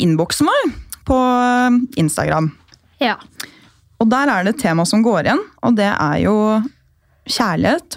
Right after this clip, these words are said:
Speaker 1: og brudd og dating.
Speaker 2: Uff. Ja,
Speaker 1: Der
Speaker 2: så
Speaker 1: sier du uff, ja.
Speaker 2: Ja, uff, uff,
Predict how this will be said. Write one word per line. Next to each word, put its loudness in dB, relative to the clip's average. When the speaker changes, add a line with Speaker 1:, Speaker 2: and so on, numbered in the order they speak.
Speaker 1:
og 2
brudd -2
og 0
dating. -2
Speaker 2:
Uff. -8
Ja, 2
Speaker 1:
Der 4
Speaker 2:
så 0
Speaker 1:
sier 4
du 2
uff, 2
ja. 2
Speaker 2:
Ja, 2
uff, -4
uff, -4